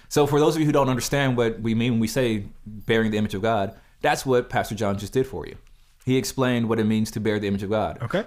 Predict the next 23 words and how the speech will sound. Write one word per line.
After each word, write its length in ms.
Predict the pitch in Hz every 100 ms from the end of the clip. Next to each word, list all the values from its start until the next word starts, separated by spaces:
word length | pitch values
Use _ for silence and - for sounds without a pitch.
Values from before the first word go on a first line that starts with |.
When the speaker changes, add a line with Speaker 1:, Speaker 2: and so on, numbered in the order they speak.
| -
Speaker 1:
Of 120 | 101
all 260 | 117 117 113
this 180 | 110
thing 160 | - 107
that 80 | 101
comes 220 | 120 107
in 80 | 110
that, 160 | 90
with 80 | 90
this 100 | 90
idea 320 | 98 92 101
of 100 | 98
glorifying 520 | 92 104 101 104 98 98
God 220 | 98 98
and 100 | 101
representing 320 | 101 101 101
him 100 | 101
in 80 | 95
creation 560 | 107 98 95 - 98
and 100 | 92
serving 300 | - 101 101
him 260 | 98 95 92
and, 140 | 90